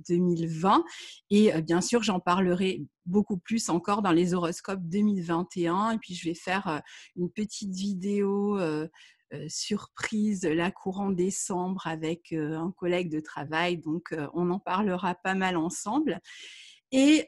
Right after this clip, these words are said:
euh, donc, euh, de quoi, qu'est-ce qui va se passer ? On aura, euh, Mars, hein, toujours dans le signe du Bélier, qui va former son dernier carré à Pluton. On va en parler ici, hein, à Pluton qui, lui, reste en Capricorne, bien sûr, pour l'instant. Euh,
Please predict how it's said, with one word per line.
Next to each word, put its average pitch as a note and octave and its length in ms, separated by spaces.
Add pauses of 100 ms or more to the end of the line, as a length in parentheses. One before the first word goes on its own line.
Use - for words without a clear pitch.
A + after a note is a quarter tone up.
euh, G3 500
donc, B3 480
euh, G#3 340
de G3 220
quoi, A3 320
qu'est-ce A3 220
qui - 100
va G#3+ 140
se - 80
passer ? G3 280
On E3+ 140
aura, G3 480
euh, E3+ 100
Mars, F#3+ 480
hein, B3 140
toujours A3 320
dans G3 80
le F#3 140
signe G#3 320
du F3+ 160
Bélier, F#3+ 400
qui F3 160
va E3+ 100
former F#3+ 440
son E3 180
dernier F#3+ 400
carré F#3 400
à D#3+ 100
Pluton. F3+ 560
On C4+ 60
va D#3 120
en D#3 120
parler E3 420
ici, E3+ 420
hein, C#4 220
à F3 80
Pluton - 380
qui, - 200
lui, F#3+ 240
reste F#3+ 300
en E3+ 80
Capricorne, G3 640
bien F3 160
sûr, B3+ 220
pour - 140
l'instant. F3 460 (920)
Euh, G#3 400